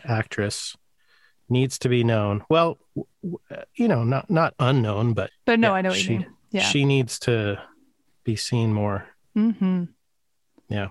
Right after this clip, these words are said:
Speaker 2: So, yeah. So, yeah, so I'm just trying to figure out, well, I've basically written the short film now. It's been, like, written, I wrote that last year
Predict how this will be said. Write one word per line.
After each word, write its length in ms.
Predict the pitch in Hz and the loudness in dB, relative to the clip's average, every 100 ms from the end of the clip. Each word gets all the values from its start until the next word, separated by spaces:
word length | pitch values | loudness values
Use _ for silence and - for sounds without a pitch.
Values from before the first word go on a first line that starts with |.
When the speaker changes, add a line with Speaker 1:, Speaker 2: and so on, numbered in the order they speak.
| - | -10
Speaker 2:
So, 140 | - | -6
yeah. 320 | 190 190 196 175 - - - | -2 0 0 -4 -12 -20 -18
So, 120 | - | -2
yeah, 160 | 254 240 | 0 2
so 180 | 233 240 | 2 2
I'm 100 | 226 | 2
just 300 | 254 - - _ | 0 -4 -12 _
trying 180 | - 240 | -2 0
to 40 | 233 | 0
figure 240 | 254 226 | 0 0
out, 320 | 214 214 - - _ _ _ _ - | 0 -2 -6 -12 _ _ _ _ -2
well, 200 | 220 233 | 2 2
I've 140 | 226 | 2
basically 420 | 269 262 233 226 | 0 0 -4 -4
written 400 | 214 247 226 220 | 0 0 0 0
the 80 | 208 | -2
short 240 | - 202 | -2 -2
film 180 | 196 196 | 0 0
now. 380 | 190 185 190 196 - _ | 0 2 0 -2 -8 _
It's 140 | 196 | -6
been, 160 | - 190 | -2 0
like, 160 | 180 190 | 0 -2
written, 440 | 196 185 185 185 - _ _ _ _ | -4 -2 -2 -4 -8 _ _ _ _
I 60 | 190 | -2
wrote 180 | 190 196 | 0 0
that 120 | 185 | 2
last 260 | 190 185 - | 0 0 0
year 300 | 185 185 | 0 0